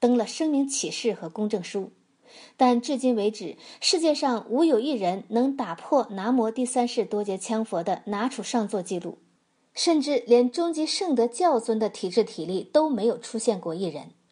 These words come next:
真刚的圣者是什么概念？哪里像你们轻易荒唐的乱加头衔、扣戴桂冠？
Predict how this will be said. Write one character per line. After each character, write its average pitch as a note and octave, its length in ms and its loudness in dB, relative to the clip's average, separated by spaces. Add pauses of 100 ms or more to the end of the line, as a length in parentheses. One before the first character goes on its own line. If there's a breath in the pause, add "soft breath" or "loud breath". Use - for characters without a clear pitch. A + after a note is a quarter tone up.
(580 soft breath)
真 F4 300 2
刚 B3+ 240 2
的 A#3 60 2
圣 A#3 260 -2
者 F3 160 -4
是 - 160 -8
什 E3 220 -4
么 E3+ 120 -6
概 F3 200 -4
念？ D#3 240 -12 (400 loud breath)
哪 D4 180 2
里 E4+ 140 0
像 C4 280 0
你 G3 80 -4
们 E3+ 280 -6
轻 D#4 260 -2
易 C4 80 2
荒 B3+ 300 0
唐 G3 200 -12
的 F3+ 220 -2
乱 D4+ 180 4
加 A#3 140 0
头 G3 340 -6
衔、 F#3 380 -4
扣 A#3+ 220 0
戴 E3 160 -4
桂 G3+ 200 -2
冠？ E3+ 280 -12